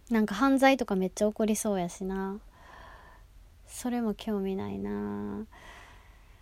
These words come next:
なんか面白い答えは言えないんですけど、現実でありえへんことって、やっぱなんかプラ-、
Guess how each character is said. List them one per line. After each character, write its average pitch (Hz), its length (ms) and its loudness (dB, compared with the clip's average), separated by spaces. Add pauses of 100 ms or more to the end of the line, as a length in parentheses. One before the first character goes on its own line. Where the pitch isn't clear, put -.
(340)
な 233 140 2
ん 233 60 0
か 220 160 6
面 277 180 6
白 277 280 8
い 220 200 4
答 247 420 6
え 226 80 8
は 208 80 6
言 247 220 4
え 277 60 4
な 240 180 6
い 202 80 8
ん 196 80 4
で 196 100 0
す - 140 -6
け 202 140 0
ど、 233 520 6 (1120)
現 233 240 6
実 262 240 6
で 381 80 10
あ 320 140 12
り 302 160 8
え 269 80 8
へ 226 160 4
ん 208 80 2
こ 208 120 0
と 196 160 2
っ - 40 -2
て、 202 720 2
や 214 60 0
っ - 20 -4
ぱ 214 140 -2 (140)
な 233 140 2
ん 214 40 -2
か 196 100 0
プ - 180 2
ラ-、 269 220 8